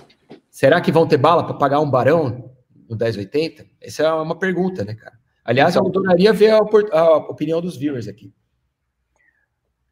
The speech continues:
Speaker 2: É, é, o dez oitenta, esse preço aí, <laughs> cara, meu,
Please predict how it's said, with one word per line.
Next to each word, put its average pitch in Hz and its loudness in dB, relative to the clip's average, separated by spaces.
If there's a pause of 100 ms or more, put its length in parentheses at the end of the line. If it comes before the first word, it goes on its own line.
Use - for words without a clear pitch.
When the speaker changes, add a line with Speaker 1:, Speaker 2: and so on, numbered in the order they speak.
(160)
Speaker 2:
É, 147 0
é, 123 -2
o 127 -10
dez 143 0
oitenta, 160 2
esse 147 -2
preço 143 -4
aí, 143 -4 (300)
<laughs> - -16
cara, 180 -4
meu, 143 -6